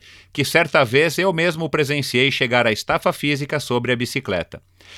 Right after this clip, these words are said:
Criticado por alguns e invejado por muitos, João Paulo dos Santos Faleiros Diniz é um atleta de mão cheia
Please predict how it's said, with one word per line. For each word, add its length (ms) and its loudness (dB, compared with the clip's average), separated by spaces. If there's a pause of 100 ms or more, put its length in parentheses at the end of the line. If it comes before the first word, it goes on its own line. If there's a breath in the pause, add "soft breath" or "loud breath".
(120)
Criticado 540 0
por 160 0
alguns 420 0
e 60 -2
invejado 500 0
por 200 -6
muitos, 440 -4 (320 loud breath)
João 300 2
Paulo 380 4
dos 200 -4
Santos 380 -2
Faleiros 500 0
Diniz 500 -2
é 100 0
um 100 0
atleta 460 2
de 100 -6
mão 220 -2
cheia 400 2